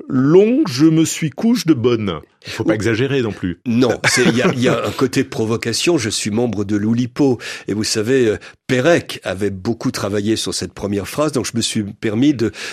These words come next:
Speaker 2: de la, de l'apocoper. « Lonte, je me couche, je me suis couche de bonne. » Euh, je pense que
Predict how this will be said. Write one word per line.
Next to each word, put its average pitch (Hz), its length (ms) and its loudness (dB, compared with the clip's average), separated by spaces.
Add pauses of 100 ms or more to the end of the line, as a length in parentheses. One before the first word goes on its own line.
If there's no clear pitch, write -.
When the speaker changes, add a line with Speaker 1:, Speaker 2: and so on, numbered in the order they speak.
(120)
Speaker 2:
de 107 100 0
la, 95 240 0
de 95 120 -4
l'apocoper. « 127 840 0
Lonte, 127 400 2
je 107 140 -4
me 110 100 0
couche, - 420 -4
je 117 60 -2
me 107 40 0
suis - 160 -4
couche 156 240 -4
de 113 120 2
bonne. » 95 360 -2 (460)
Euh, 107 300 0 (680)
je - 120 -10
pense - 260 -6
que 98 540 -4